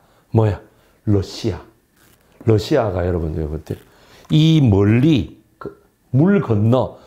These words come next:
소위 말하는 압록강 건너에서 이렇게 보고 있지.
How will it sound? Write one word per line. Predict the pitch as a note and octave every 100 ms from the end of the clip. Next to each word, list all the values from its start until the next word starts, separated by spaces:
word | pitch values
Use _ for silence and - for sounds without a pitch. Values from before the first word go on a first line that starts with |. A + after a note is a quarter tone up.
| _
소위 | - C#3+ E3+
말하는 | C#3+ B2 A2+
압록강 | G3 A#3+ G#3 D3 C3 A2+
건너에서 | F#2+ G2 G2 A#2+ C3+ B2 G2
이렇게 | F#2+ G2 F#2+ F#2 -
보고 | - C#3+ A#2+
있지. | D2+ -